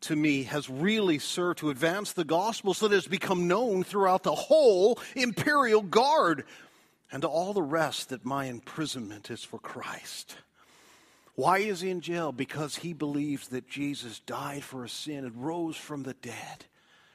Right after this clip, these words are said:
and that he is coming back again. My friends, the gospel is proclaimed to those who oppress, but I notice also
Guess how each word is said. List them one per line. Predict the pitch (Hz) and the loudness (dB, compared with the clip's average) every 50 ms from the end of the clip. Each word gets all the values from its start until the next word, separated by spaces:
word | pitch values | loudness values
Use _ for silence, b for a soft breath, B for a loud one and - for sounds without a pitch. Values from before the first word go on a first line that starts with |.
| b b b | b b b
and | - 110 | -14 -12
that | 107 113 | -10 -10
he | 104 101 | -10 -10
is | 92 - | -10 -10
coming | - - - 110 101 120 120 120 104 | -10 -8 -8 -8 -8 -8 -8 -8 -8
back | 90 104 107 113 107 - - | -10 -10 -10 -10 -12 -14 -14
again. | 104 - - - - - - - - - - - _ b b b b b b b b b b b b _ - | -16 -16 -16 -16 -16 -16 -16 -18 -20 -20 -20 -20 _ b b b b b b b b b b b b _ -10
My | 113 110 110 | -10 -10 -10
friends, | - - 120 117 110 104 107 104 95 - | -10 -10 -8 -8 -8 -8 -10 -12 -10 -10
the | - 120 | -10 -8
gospel | 113 131 127 123 131 127 - - - 139 131 | -6 -4 -2 -2 -2 -4 -6 -8 -6 -6 -4
is | 123 - | -6 -6
proclaimed | - - 143 120 - 139 151 151 160 156 156 | -8 -8 -10 -8 -6 -4 -2 0 0 0 -2
to | 165 160 | -4 -4
those | 147 170 175 170 - - | -4 -4 -2 -4 -4 -2
who | 190 190 175 | -2 -2 -2
oppress, | - - - - 196 196 220 254 - - - - - - b b b b b b b b b b b b b b - | -2 -4 -6 -4 -4 -2 -2 -2 -2 -4 -4 -4 -6 -8 b b b b b b b b b b b b b b 2
but | 202 196 | 4 6
I | 190 | 6
notice | 202 220 226 233 202 185 160 - | 6 6 6 6 4 2 4 4
also | 202 196 208 277 302 - - 202 170 139 135 151 190 226 | 2 4 4 2 -2 -2 0 0 2 2 2 0 -2 -4